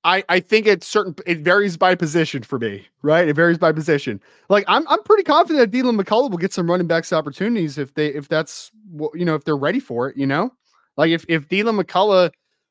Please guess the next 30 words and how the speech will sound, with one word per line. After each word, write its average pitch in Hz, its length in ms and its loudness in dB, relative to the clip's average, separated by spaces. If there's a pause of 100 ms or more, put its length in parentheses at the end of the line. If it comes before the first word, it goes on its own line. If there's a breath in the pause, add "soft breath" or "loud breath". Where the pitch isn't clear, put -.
(120)
thinks 196 180 -2
that 180 80 -6
Jeremiah 175 400 2
Love's 170 280 2
ready 170 140 -2
for 160 120 -6
more 151 140 -2
touches, 165 420 -4
I 175 140 0
actually 214 220 -2
have 156 120 -4
faith 180 220 -2
that 143 120 -2
he's 180 220 -6
going 165 220 -2
to 127 60 -12
give 156 180 -4
that, 139 220 -2 (240)
give 151 180 -2
that 143 240 0
room 151 300 0
a 147 40 0
little 151 160 0
bit 151 120 -4
more 160 120 2
of 156 60 -4
an 175 80 2
opportunity, 196 580 0 (100)
right? 143 280 2
But 165 200 2